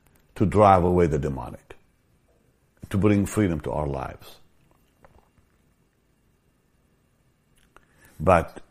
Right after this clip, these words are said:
in reality, the shedding of blood in other,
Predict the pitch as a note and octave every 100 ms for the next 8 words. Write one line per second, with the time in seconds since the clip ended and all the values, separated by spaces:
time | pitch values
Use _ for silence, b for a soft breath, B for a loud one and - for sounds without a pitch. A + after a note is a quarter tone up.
0 | _ _ - F#2 D#2+ C#2+ D2+ F#2 D#4 E4+
1 | - - D2+ - - - - B2+ A#2 F#2
2 | D2+ D2 F#2+ F#2+ D2+ - - _ _ _
3 | _ - F2 - G2+ F2 E2 D2